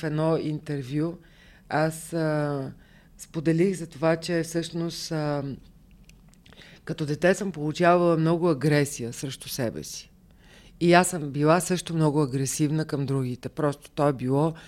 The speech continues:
ответна реакция. А, аз бях агресивна, получавах наказание и агресия, след това пак бях агресивна и така безкраен процес.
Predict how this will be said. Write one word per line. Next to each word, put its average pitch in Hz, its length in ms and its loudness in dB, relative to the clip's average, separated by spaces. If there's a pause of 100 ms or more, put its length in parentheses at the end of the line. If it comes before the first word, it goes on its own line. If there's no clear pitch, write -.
(200)
ответна 160 520 4
реакция. 139 540 2 (840)
А, 156 640 4 (200)
аз 196 200 6
бях 170 240 4
агресивна, 165 640 0
получавах 170 580 4
наказание 151 560 0
и - 20 0
агресия, 165 460 2
след 156 220 -2
това 120 140 -4
пак 147 280 2
бях 160 220 6
агресивна 160 560 0
и 151 40 -2
така 165 360 -2 (360)
безкраен 156 440 0
процес. 139 580 -8